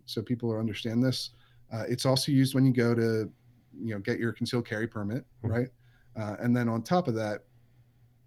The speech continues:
Speaker 1: some states will recheck everyone who has a concealed carry permit every month, like
Speaker 2: Right.
Speaker 1: Illinois, for instance. Uh, or some states use it just to, uh, for firearm owner identification cards, so just, like,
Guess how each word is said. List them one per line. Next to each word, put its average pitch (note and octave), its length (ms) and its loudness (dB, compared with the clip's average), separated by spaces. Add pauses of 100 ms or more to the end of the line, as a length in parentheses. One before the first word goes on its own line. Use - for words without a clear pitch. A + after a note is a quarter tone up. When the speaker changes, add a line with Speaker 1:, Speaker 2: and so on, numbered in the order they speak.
Speaker 1:
some D3 400 0
states A#2 480 -2
will G#2 140 -2
recheck B2+ 760 0 (140)
everyone C3 420 4
who B2 100 4
has A2 440 -2 (120)
a A2+ 400 -2
concealed B2 400 0
carry B2+ 220 2
permit E3+ 440 0
every A#2+ 280 2
month, B2 280 0 (800)
like A#2 180 -2
Speaker 2:
Right. A2 120 2
Speaker 1:
Illinois, B2 360 4
for C#3+ 180 0
instance. - 540 -4 (340)
Uh, A#2 60 -2
or A#2+ 120 2
some C#3+ 200 0
states D3 280 0
use A#2 180 0
it G2+ 140 -6
just - 300 -6
to, G2 180 -6 (260)
uh, F#2+ 200 -8
for G2+ 180 -10
firearm A2 420 -2
owner G#2+ 200 -4
identification G#2 600 -4
cards, D3+ 320 -4
so - 60 -8
just, - 280 -12
like, F2+ 160 -8